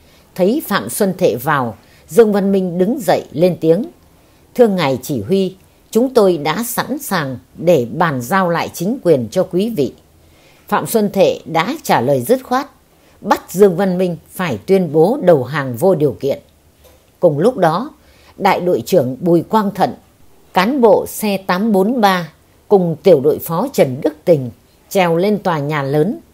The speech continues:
treo lá cờ mặt trận giải phóng. Lá cờ sao vàng nửa đỏ nửa xanh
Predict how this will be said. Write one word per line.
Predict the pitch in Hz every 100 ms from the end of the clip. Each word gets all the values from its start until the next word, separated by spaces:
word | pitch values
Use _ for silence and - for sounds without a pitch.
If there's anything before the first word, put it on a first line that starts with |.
| _
treo | - 208 190
lá | 170 170 254 269
cờ | 180 131 139
mặt | 139
trận | - 147 117
giải | 131 -
phóng. | 139 151 262 - _ _ _ - - 170
Lá | 180 269 -
cờ | 196 156
sao | 139 - 220
vàng | 170 165 143 135
nửa | 156 135
đỏ | 151 135
nửa | 117 139 104
xanh | - 190 185